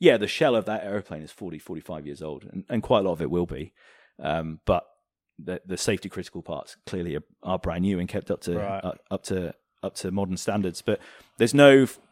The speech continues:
Speaker 1: automatics. There's no autopilot. There's no auto throttle.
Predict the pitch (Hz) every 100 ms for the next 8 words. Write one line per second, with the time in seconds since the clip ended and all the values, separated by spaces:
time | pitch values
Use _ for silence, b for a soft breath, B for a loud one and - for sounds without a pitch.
0 | _ _ _ - 117 113 110 104 110 -
1 | 113 131 127 120 101 110 120 131 - _
2 | _ _ _ 107 127 117 123 117 98 -
3 | 104 123 120